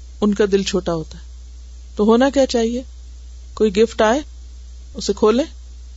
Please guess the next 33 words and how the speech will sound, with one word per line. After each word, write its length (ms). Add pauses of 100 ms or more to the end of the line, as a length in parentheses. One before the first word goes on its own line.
(240)
اور 140
اگر 220 (720)
دوسروں 360
کو 100
آفر 220
کر 120
سکتے 320
کریں۔ 240
مثلاً 360 (840)
کسی 160
نے 80
پرفیوم 440
دیا 220
آپ 140
کو، 100 (1120)
کھولیں 280
اس 180
کو 180 (680)
اور 100
سب 220
پہ 60
چھڑک 380
دیں، 80 (1160)
سب 200
خوش 240
ہو 80
جائیں 320
گے۔ 40 (1500)
تو 60
یہاں 300
بھی 240 (120)
اگر 260
کوئی 300